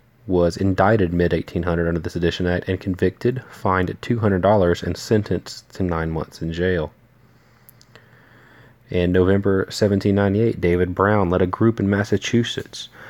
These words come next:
setting up a liberty pole with the words, "No Stamp Act, no Sedition Act, no alien bills, no land tax, downfall to the tyrants of America, peace and retirement to the president, long live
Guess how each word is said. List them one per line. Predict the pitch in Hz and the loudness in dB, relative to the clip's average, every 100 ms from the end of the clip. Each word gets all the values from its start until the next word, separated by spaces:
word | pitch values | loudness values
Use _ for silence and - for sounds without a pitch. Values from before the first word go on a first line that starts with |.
| - | -20
setting | - 110 101 95 | -2 0 2 2
up | |
a | 101 | 2
liberty | 101 127 120 95 | 4 6 6 2
pole | - 92 90 | 4 4 4
with | 90 | 4
the | 90 | 2
words, | 87 87 85 80 92 | 2 2 2 -2 0
"No | 98 | 0
Stamp | 107 - 104 101 101 | 0 -2 0 0 0
Act, | 98 92 - | 0 -2 -4
no | 98 95 | 2 2
Sedition | - 87 113 120 95 | 0 0 0 0 -2
Act, | 90 90 - | 0 -2 -2
no | 95 90 - | -2 0 2
alien | 107 110 101 | 4 4 4
bills, | 95 98 95 92 - | 4 4 4 2 0
no | 92 | 0
land | 92 98 98 95 | 2 2 2 0
tax, | 92 92 - - - | 0 0 -2 -12 -4
downfall | 95 101 110 104 - 110 110 110 | 0 4 2 0 2 4 4 4
to | - | 2
the | 95 | -2
tyrants | 92 - 107 110 107 - | -2 -2 0 2 0 0
of | 98 | 0
America, | 95 95 98 - 104 107 107 - - - | 2 2 0 0 0 0 -2 -16 -20 -16
peace | - 127 135 - | -2 -2 -2 -6
and | - 98 | -2 0
retirement | 92 - 113 107 107 - | 0 -2 0 0 -2 -8
to | - | -6
the | 104 | -6
president, | - 98 92 78 - - - - - - | 0 0 0 -6 -8 -16 -18 -20 -20 -4
long | 87 90 98 98 | 4 6 6 4
live | 92 92 92 85 | 4 4 2 0